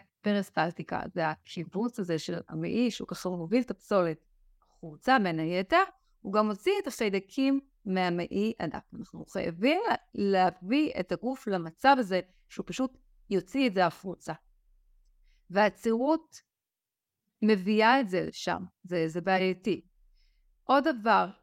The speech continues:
נוסף שהוא חשוב, זה כמובן סטרס, מתח, אה, שהוא מפעיל את מערכת העצבים, וזאת התגובה הזאת של ההישרדות.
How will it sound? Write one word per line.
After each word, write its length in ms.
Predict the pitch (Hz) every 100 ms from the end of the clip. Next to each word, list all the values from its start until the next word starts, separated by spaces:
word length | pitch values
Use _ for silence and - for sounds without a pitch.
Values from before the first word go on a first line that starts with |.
| _ _ -
נוסף 520 | 165 - 226 220 -
שהוא 460 | - - - 170 160
חשוב, 360 | - - 254 196
זה 120 | 175
כמובן 520 | 175 165 170 170 170 -
סטרס, 420 | - 185 175 _ _
מתח, 600 | - 170 170 165 - _ _ _ _ _ _ _
אה, 180 | 175 165
שהוא 220 | - 185
מפעיל 300 | 160 - 220
את 80 | 208
מערכת 300 | 185 185 -
העצבים, 720 | 180 - - 165 196 196 190 - _ _ _ _ _
וזאת 520 | 175 165 196 208 208 202
התגובה 760 | 170 165 160 _ _ - 226
הזאת 260 | 269 196 180
של 140 | 196
ההישרדות. 880 | 175 170 _ _ 185 165 170 170 -